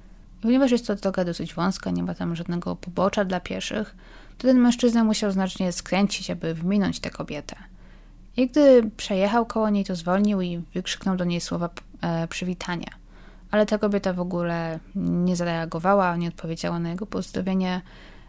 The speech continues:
nawet nie spojrzała na niego, po prostu szła dalej przed siebie i zupełnie go ignorowała. No więc on po prostu odjechał. I powiedział, że on nie przyjrzał się jej zbyt dobrze. Jedyne, co zapamiętał, to to, że miała na sobie krótkie spodenki.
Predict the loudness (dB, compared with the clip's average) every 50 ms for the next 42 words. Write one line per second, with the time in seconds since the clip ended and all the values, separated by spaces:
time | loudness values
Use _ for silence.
0 | -10 -6 -4 -2 -2 -2 0 0 0 0 -2 -2 -2 -2 0 0 2 2 2 0
1 | 0 0 0 -2 -2 -4 -4 -4 -6 -6 -6 -6 -6 -4 -4 -4 -6 -6 -8 -10
2 | -4 0 0 2 2 2 2 0 0 -4 -6 -10 -8 -6 -4 -4 -4 -2 -2 -2
3 | -2 -4 -4 -6 -6 -8 -6 -2 -2 0 0 0 -2 -2 -4 -4 -6 -4 -6 -6
4 | -6 -4 -4 -4 -4 -4 -6 -6 -8 -8 -10 -10 -12 -18 -20 -20 -20 -20 -20 -20
5 | -10 -2 0 2 2 4 4 4 2 2 0 -2 -4 -2 -4 -6 -8 -8 -12 -8
6 | -6 -4 -2 -2 -2 -4 -6 -6 -8 -8 -10 -12 -16 -20 -20 -20 -20 -14 -12 -6
7 | 4 6 8 8 8 6 6 6 6 8 8 8 6 4 2 0 0 4 6 4
8 | 4 4 2 0 0 0 -2 -4 -2 0 0 0 0 -2 -4 -6 -6 -6 -2 -2
9 | 0 0 -2 -4 -8 -14 -20 -20 -20 -20 -20 -20 -10 0 2 6 6 8 6 6
10 | 6 4 4 4 6 4 4 6 6 6 4 4 4 2 0 0 0 0 0 0
11 | 0 0 2 2 4 4 4 2 2 2 2 2 2 2 0 0 -2 -2 -2 -2
12 | -2 -4 -4 -8 -6 -4 -4 -4 -4 -4 -4 -4 -2 -4 -4 -6 -8 -10 -12 -12
13 | -12